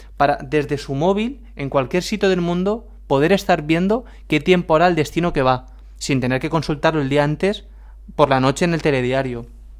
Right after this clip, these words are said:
Luego, la pantalla táctil, el sistema operativo, son cosas que innovó tanto que reventó a BlackBerry.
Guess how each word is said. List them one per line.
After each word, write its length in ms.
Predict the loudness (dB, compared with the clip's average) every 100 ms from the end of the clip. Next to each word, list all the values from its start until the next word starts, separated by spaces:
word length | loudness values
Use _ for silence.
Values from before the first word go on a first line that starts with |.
| -20 -20 -14
Luego, 500 | -6 -2 -2 -4 -8 -20 -20 -20 -18 -6
la 160 | -2
pantalla 460 | 0 0 2 2 2
táctil, 520 | 0 -2 -8 -10 -12 -18 -20 -20 -12
el 140 | -6 -4
sistema 360 | -4 -2 2
operativo, 600 | 2 4 2 2 -2 -2
son 320 | -2 2 2 4
cosas 460 | 2 2 -2 -4
que 180 | -4 -2
innovó 540 | 0 0 -2 2 2
tanto 520 | 4 2 2 0 0 -6 -20 -4
que 140 | 0
reventó 420 | 2 2 0 2 4
a 60 |
BlackBerry. 600 | 4 0 0 -2 -4 -12